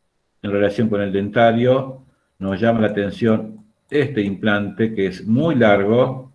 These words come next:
y muy cerca del con-, del agujero mentoniano o del emergente mentoniano. ¿Cuánto mide este implante?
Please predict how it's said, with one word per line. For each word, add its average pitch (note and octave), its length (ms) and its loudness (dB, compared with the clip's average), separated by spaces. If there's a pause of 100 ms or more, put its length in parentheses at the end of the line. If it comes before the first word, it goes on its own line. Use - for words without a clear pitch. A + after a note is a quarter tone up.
(460)
y A2+ 120 0
muy B2+ 200 2
cerca A#2+ 360 0
del G2 180 -2
con-, F#2+ 360 -4
del G2+ 260 0
agujero F#2 380 -2
mentoniano F#2 600 -2
o G#2 60 0
del F2+ 180 0
emergente F2+ 600 0
mentoniano. D#2+ 760 -8 (280)
¿Cuánto B2+ 380 4
mide A#2+ 200 0
este A2 180 -2
implante? A#2 720 -2